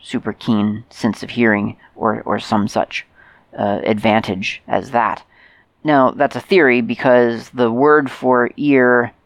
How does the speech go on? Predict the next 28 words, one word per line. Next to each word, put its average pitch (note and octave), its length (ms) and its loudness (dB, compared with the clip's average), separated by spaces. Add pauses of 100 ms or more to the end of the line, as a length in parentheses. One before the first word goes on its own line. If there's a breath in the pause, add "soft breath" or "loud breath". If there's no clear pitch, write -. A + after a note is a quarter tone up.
(260)
in, A2+ 500 2
like, A2 180 -4 (120)
ancient B2 520 0
Nordic A#2 580 2
or G#2 160 -4
whatever G#2+ 340 0
it D#2+ 60 -2
would G#2 140 -2
have G#2+ 140 -6
been G#2 260 0 (380 soft breath)
is A#2 220 0
apparently A2+ 840 0 (400)
not C3 340 0 (120)
super - 520 -4
clear B2+ 400 2
as A2 180 -4
to A#2+ 80 -10
whether A#2 380 2 (600)
it G#2+ 360 -6
meant, A#2 460 0
like, A2+ 240 -4
the A2+ 140 0
literal A2+ 580 2 (300)
ear, C3 520 2
like A2 180 -2
the - 180 -8
ear G#2+ 220 -2
lobe, G#2+ 460 0